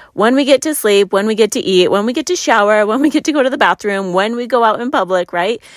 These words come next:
We're just hanging on for dear life, trying to sleep when the baby sleeps,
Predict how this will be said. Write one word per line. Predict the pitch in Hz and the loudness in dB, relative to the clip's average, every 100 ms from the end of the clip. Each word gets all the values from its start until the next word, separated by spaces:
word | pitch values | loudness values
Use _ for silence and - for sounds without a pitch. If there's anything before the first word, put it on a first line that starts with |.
| - | -8
We're | - | -4
just | 240 381 | -4 -6
hanging | 269 247 247 233 | -6 -6 -4 -2
on | 214 214 | -2 -2
for | 247 | -6
dear | 202 208 | -4 -2
life, | 208 185 190 | 0 2 0
trying | - 262 226 269 | -2 -4 -2 -6
to | - | -8
sleep | 170 - 185 196 - | -10 -10 -8 -6 -4
when | 320 | -2
the | 339 | -2
baby | 349 359 | -2 0
sleeps, | 415 - 285 254 254 - | -2 -4 -6 -6 -8 -12